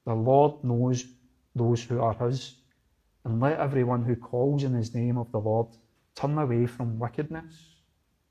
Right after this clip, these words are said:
What I take for that passage is that Jesus knows your heart. He knows who are his.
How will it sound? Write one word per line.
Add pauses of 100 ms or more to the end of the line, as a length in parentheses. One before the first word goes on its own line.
(1500)
What
I
take
for
that
passage
is
that
Jesus
knows
your
heart. (600)
He
knows
who
are
his.